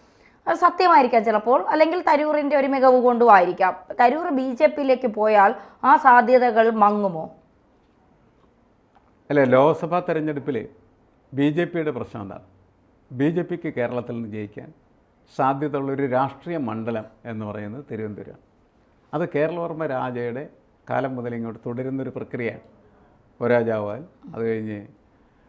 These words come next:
Speaker 2: ആ, ഈ കഴിഞ്ഞ തെരഞ്ഞെടുപ്പിലും ജയിക്കും എന്നാണ് കണക്കാക്കപ്പെട്ടിരുന്നത്. പക്ഷേ, ഏ, പരാജയപ്പെട്ടു എന്ന് മാത്രമേ ഉള്ളൂ. പക്ഷേ ജയിക്കാം. തൃശ്ശൂർ എന്ന് പറയുന്നത് വേറൊരു പ്രത്യേക സാഹചര്യത്തിൽ ബി ജെ പി ജയിച്ചതാണ്. ബി ജെ പിക്ക്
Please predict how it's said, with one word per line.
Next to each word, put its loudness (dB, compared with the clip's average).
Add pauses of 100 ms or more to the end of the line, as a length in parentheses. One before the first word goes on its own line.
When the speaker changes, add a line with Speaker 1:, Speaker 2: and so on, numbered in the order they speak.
(120)
Speaker 2:
ആ, -14 (160)
ഈ -6
കഴിഞ്ഞ -2
തെരഞ്ഞെടുപ്പിലും -8
ജയിക്കും -8
എന്നാണ് -10 (500)
കണക്കാക്കപ്പെട്ടിരുന്നത്. -10 (360)
പക്ഷേ, -8 (380)
ഏ, -20 (1000)
പരാജയപ്പെട്ടു -4
എന്ന് -10
മാത്രമേ -10
ഉള്ളൂ. -12
പക്ഷേ -12 (320)
ജയിക്കാം. 0 (1040)
തൃശ്ശൂർ -2
എന്ന് -6
പറയുന്നത് -6
വേറൊരു -4
പ്രത്യേക -4
സാഹചര്യത്തിൽ -6 (600)
ബി -4
ജെ -2
പി -8
ജയിച്ചതാണ്. -10
ബി -6
ജെ -2
പിക്ക് -8